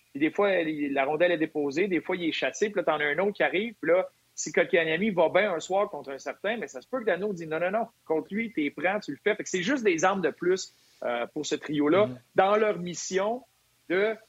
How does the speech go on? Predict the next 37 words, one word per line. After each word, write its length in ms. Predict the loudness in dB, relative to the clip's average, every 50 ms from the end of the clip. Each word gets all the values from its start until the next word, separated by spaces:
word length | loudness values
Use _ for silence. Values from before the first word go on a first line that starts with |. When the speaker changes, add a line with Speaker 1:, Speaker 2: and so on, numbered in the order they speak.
| _ _ _ 0
Speaker 1:
Hey, 260 | 0 0 0 -2 -4 -6
on 280 | -6 -6 -6 -8 -8
veut 400 | -4 0 0 2 2 2 0 -2 -2
garder 280 | -2 -2 0 0 0 0
la 120 | 0 0
rondelle. » 380 | 0 -2 -4 -4 -4 -4 -4 -4
Puis 100 | -4 -2
hier, 180 | 0 0 0 0
moi, 120 | 0 -2
j'ai 100 | -2 -2
adoré 400 | -2 -2 0 0 -2 0 0 -2 -4
des 140 | -4 -6 -6
présences 580 | -6 -6 -6 -4 -4 -4 -4 -4 -6 -8 -12 -14
où 80 | -12
le, 140 | -12 -14 -14 _ _ _ _ -12
le, 120 | -12 -12
ce 140 | -10 -8 -10
trio-là 420 | -10 -6 -4 0 2 2 2 2 0
sortait 440 | -2 -2 -2 -2 -2 0 -2 -2 -2
de 40 | -2
leur 120 | -4 -4
territoire, 560 | -4 -4 -4 -4 -2 0 0 2 2 0 -2 -8 _ _ _ _ _ _ _
puis 100 | 0 2
allait 160 | 2 2 2
passer 420 | 0 0 0 0 0 -2 -4 -8 -6
trente, 340 | -2 0 0 0 0 0
quarante 340 | 0 0 0 0 -2 -4 -4
secondes 460 | -4 -4 -2 0 -2 -2 -2 -4 -8 -6
dans 180 | -2 -2 -2 -2
le 80 | -2
trio, 460 | -4 -6 -4 0 2 2 2 2 2 2
euh, 100 | 2 2
dans 100 | 0 0
le 60 | -2
territoire 380 | -2 -6 -4 -2 0 0 2 2
des 140 | 0 -2 -4
Leafs 300 | -4 -6 -6 -8 -12